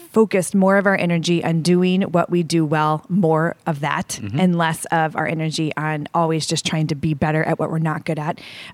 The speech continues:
Speaker 1: um, we'd actually have more productive, or however you want to define that, but productive and thriving lives. And so that's just a secular research argument that if we actually just did, if we operated more in our strengths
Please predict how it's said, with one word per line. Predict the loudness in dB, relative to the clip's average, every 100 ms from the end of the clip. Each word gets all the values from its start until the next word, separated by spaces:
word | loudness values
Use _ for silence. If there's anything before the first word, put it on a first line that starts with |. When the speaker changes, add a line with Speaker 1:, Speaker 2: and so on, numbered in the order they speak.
| -2
Speaker 1:
um, | 0 0 0 -6 _ -12 0
we'd | 2
actually | 2 0 -2 -2 -10 _ _ _ _ -20 -20 _ -2
have | 2
more | 4 2
productive, | 2 2 0 0 -2 0
or | -2
however | 0 -2
you | -2
want | -4
to | -6
define | -6 -4
that, | -6 -6
but | -2
productive | 0 0 0 -2 0
and | -4 -2
thriving | 0 0 0 0
lives. | 2 0 -2 -4
And | -2 0
so | 2
that's | 2 2
just | -4 -4
a |
secular | 0 -2 0 2 2 2 0 -2
research | 0 0 0 0 0
argument | -2 0 -2 -2 -2
that | -2 -2
if | 2
we | 2
actually | 2 0
just | -2 -2
did, | 2 2 2 -4 -16 -20 -20 -20 -20 _ _ _ _ _ _ -2
if | 0
we | 2
operated | 2 2 4 4 4
more | 4 4 2
in | 0
our |
strengths | 0 -2 -2 -2 -4 -8